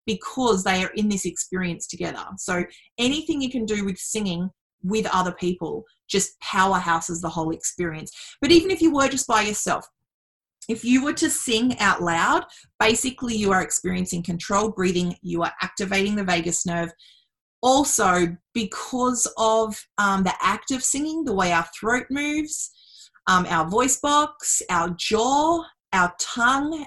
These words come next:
our muscles around our neck and our, our cheeks and our jaw and everything, that is a very active, that really activates the vagus nerve as well, just because of the positioning of,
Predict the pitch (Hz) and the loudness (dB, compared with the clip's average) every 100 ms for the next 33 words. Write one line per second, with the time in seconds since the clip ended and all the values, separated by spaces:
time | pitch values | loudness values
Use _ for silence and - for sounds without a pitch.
0 | - 190 175 175 202 254 262 254 220 190 | 2 4 6 4 4 0 -2 0 2 2
1 | 185 170 170 170 185 214 - 190 180 175 | 2 2 0 0 0 -2 -4 -2 0 0
2 | 175 - _ - 175 175 196 - 254 247 | -2 -6 _ -4 -2 -2 -2 -2 2 0
3 | 254 - 175 160 160 160 175 170 208 220 | 0 -4 -4 -4 -4 -4 -8 -4 0 0
4 | 247 247 214 214 240 247 254 247 - - | 0 0 -2 -4 -6 -4 -6 -6 -16 -20
5 | - _ 185 208 208 - 220 208 196 196 | -20 _ 4 6 6 4 0 0 0 0
6 | 190 185 - 170 - 185 180 - 196 208 | 0 0 -2 -6 -4 -4 -4 -8 0 0
7 | - 220 202 160 185 214 185 170 - 170 | 2 0 0 0 -2 -2 -2 -4 -4 -2
8 | 165 165 - 170 160 165 170 135 - 220 | -2 -2 -2 -2 -2 -2 -2 -2 0 0
9 | - 202 208 180 175 - 165 175 - 175 | 0 -4 -4 -4 -6 -4 -2 0 0 -2
10 | 147 185 - _ _ _ _ _ _ - | -4 -8 -12 _ _ _ _ _ _ 0
11 | 170 160 180 - | 2 2 -4 -14